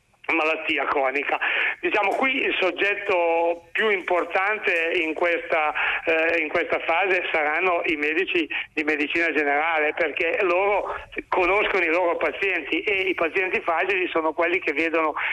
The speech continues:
più frequentemente, quindi un alleato straordinario della campagna d'offerta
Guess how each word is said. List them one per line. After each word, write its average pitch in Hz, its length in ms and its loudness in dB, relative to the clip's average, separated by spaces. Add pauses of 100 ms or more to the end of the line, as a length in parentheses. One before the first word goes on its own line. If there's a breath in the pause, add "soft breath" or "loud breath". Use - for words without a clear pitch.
più 175 160 0
frequentemente, 160 840 0
quindi 170 360 -2 (260 loud breath)
un 165 160 2
alleato 175 680 0
straordinario 165 1000 0
della 160 280 2
campagna 160 500 0
d'offerta 165 640 0